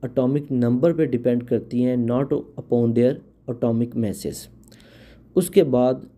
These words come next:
जो कुछ काम हो चुका था पीरियोडिक टेबल में, उन्होंने उसको रीसेट किया और दोबारा एटॉमिक नंबर की बेसिस पे अरेंज किया। और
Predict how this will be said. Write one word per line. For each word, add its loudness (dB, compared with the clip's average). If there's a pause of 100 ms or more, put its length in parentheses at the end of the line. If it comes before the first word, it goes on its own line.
(440)
जो 0
कुछ -2
काम 0
हो 0
चुका 0
था -2
पीरियोडिक 2
टेबल 2
में, 0 (800)
उन्होंने 2
उसको 0 (1700)
रीसेट 2
किया 2
और -2
दोबारा 2
एटॉमिक -2
नंबर 2
की -2
बेसिस -2
पे -2
अरेंज 0
किया। -10 (840)
और 4